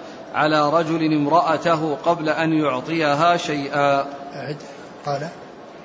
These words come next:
Speaker 2: متن.
Speaker 1: أن رسول الله صلى الله عليه وسلم أمرها أن تدخل على رجل امرأته قبل أن يعطيها شيئا.
Speaker 2: ثم ذكر،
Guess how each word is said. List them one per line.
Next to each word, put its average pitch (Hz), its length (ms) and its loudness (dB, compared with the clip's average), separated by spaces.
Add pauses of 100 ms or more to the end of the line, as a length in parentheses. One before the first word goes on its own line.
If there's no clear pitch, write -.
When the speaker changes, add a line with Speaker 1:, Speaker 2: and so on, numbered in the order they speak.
(380)
Speaker 2:
متن. 143 300 -10 (840)
Speaker 1:
أن 156 140 2
رسول 151 360 0
الله 151 280 2
صلى - 80 -8
الله 143 120 -2
عليه 143 100 0
وسلم 156 320 -2
أمرها 156 960 2
أن 143 160 -2
تدخل 151 440 -2
على 143 420 2
رجل 156 440 0
امرأته 151 680 2 (580)
قبل 160 300 2
أن 147 260 -2
يعطيها 147 960 2
شيئا. 139 680 -2 (680)
Speaker 2:
ثم 202 160 0
ذكر، 190 520 4